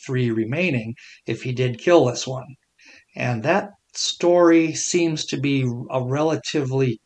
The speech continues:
common theme with hunters who,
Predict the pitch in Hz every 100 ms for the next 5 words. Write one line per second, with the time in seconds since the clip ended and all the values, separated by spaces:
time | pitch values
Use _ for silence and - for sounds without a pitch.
0 | - - 151 143 147 139 123 - - 156
1 | 139 117 117 117 - - - - 117 117
2 | 117 117 110 - - 180 180 - 107 113
3 | - - 123 117 113 110